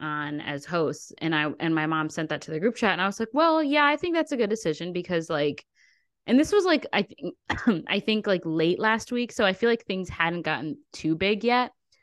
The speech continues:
where they had said they weren't going to, like, punish them in any way. And I was like, "Well, yeah, like, having an affair isn't a crime, and, like, yeah, it's a little bit inappropriate and it sucks for the other people involved in the marriage, but yeah, like, that's their business."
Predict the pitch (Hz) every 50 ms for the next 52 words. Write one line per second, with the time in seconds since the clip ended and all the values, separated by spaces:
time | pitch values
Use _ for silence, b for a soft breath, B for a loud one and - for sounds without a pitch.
0 | _ _ _ - 196 196 196 190 190 190 180 - - 196 185 170 180 170 165 170
1 | 156 143 175 170 165 160 170 156 147 - - 60 - - - 160 156 147 - _
2 | _ _ _ _ _ _ - - 151 147 160 - - 202 220 226 220 214 220 226
3 | 233 233 247 247 247 254 247 - - 196 190 190 190 - 202 202 _ - 254 277
4 | 277 277 247 233 240 240 240 233 226 226 220 - - _ - - 220 226 330 359
5 | 320 285 - 262 247 226 226 214 226 175 147 - 156 151 156 156 147 143 147 156
6 | 160 160 160 160 156 147 135 - - _ b b b b _ _ _ _ _ -
7 | 160 185 190 202 208 202 202 190 180 175 - - - - - - - 185 180 185
8 | 220 240 254 247 247 233 160 196 202 196 - 208 190 185 185 185 180 180 180 180
9 | 175 165 165 160 - - 175 165 - - - - 170 160 165 143 143 156 165 160
10 | 165 180 - - 160 160 156 156 151 151 151 165 165 156 135 127 123 147 156 170
11 | 185 175 - 180 165 147 - 180 180 151 107 - 156 156 - 151 156 - - -
12 | 160 160 151 147 147 123 131 127 - - 196 214 247 294 285 294 - -